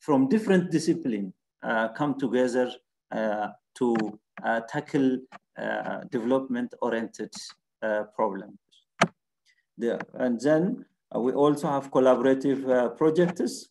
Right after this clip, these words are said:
which we do with, uh, other universities in Ethiopia and also other universities, uh, uh, from, um, uh, over the world. And, um, most of these, uh, collaborative projects are, uh, again,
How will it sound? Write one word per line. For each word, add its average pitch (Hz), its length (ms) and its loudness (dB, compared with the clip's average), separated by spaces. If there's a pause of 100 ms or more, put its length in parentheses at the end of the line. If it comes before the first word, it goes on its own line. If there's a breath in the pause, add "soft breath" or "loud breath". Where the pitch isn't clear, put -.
which 135 240 0
we 123 160 2
do 147 180 4
with, 127 360 2
uh, 117 240 -2
other 151 300 4
universities 160 680 2
in 147 140 0
Ethiopia 151 520 -2 (360)
and 139 200 -2
also 175 540 2 (240 loud breath)
other 131 260 4
universities, 123 880 2
uh, 107 300 0 (420)
uh, 104 240 0
from, 110 400 -2
um, 101 360 -6 (200)
uh, 101 580 -6 (880)
over 123 220 2
the 117 160 0
world. 156 480 4 (460)
And, 120 180 2
um, 117 280 2
most 170 320 2
of 127 200 2
these, 139 300 0
uh, 120 200 2
collaborative 131 680 0
projects 175 680 -2 (100)
are, 110 260 0 (420)
uh, 107 520 0
again, 117 520 0